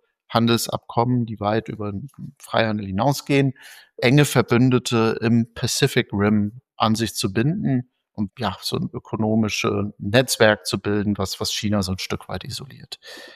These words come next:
Das zweite war militärisch, Militär und die Flotte stärker nach Ostasien zu bringen, dort auch Präsenz zu reaktivieren, auszubauen.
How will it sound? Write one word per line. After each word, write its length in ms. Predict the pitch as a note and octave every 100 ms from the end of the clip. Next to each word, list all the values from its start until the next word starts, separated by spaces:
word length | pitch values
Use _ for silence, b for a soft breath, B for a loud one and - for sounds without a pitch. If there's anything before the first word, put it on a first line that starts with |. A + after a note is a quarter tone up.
| -
Das 180 | A2
zweite 360 | - G#2+ A2+ A#2
war 120 | G#2+
militärisch, 1000 | A2 G#2 G2+ - A2 A#2+ A#2 A2+ A2+ - - _
Militär 840 | A2+ G#2+ G#2 - G#2+ G#2+ G#2 G#2 -
und 540 | G#2 G2 - - -
die 60 | G#2
Flotte 420 | - A2 - G2+ -
stärker 380 | - G#2+ -
nach 180 | G2 F#2+
Ostasien 500 | - - - - B2
zu 140 | - -
bringen, 380 | - - - -
dort 240 | - - -
auch 320 | - - - B B B -
Präsenz 640 | - - G2 G2+ F#2+ - -
zu 80 | G2+
reaktivieren, 840 | G2+ - - - G2+ G2 F#2+ F#2
auszubauen. 800 | - F#2+ - - - - - -